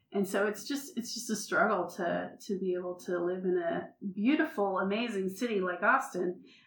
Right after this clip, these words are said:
um, where people wanna be living.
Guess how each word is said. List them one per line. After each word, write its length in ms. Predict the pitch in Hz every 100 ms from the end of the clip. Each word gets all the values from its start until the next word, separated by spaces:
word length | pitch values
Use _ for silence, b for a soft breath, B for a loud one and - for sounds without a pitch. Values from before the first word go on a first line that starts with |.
| B
um, 460 | 196 180 175 180 -
where 160 | 202 190
people 320 | 220 240 202
wanna 360 | 196 202 269 220
be 160 | 175
living. 520 | - - - - 226